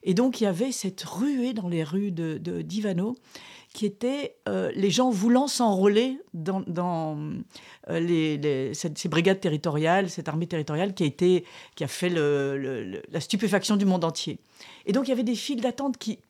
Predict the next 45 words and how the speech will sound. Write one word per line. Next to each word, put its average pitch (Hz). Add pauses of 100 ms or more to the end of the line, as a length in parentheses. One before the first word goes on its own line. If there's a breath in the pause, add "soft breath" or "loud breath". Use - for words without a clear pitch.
dans 190
la 208
neige, 226
puisque 160
c'était -
en 151
février, 175 (520 loud breath)
qui 190
couraient 302
le 262
long 233
de 220
rues 240
entières, 254
et 202
les 202
gens 240
qui -
n'étaient 196
pas 180
pris, 262
parce 175
qu'il 180
fallait 165
certaines, 165 (240 loud breath)
évidemment 160
au 165
début, 160 (320 loud breath)
certaines 151
compétences 156
militaires 214
ou 165
médicales, 190
ou 160
en 156
tout -
cas, 156 (400 loud breath)
euh, 117
savoir 147
conduire, 175
ou 180
des 160
choses 151
comme 160
ça, 262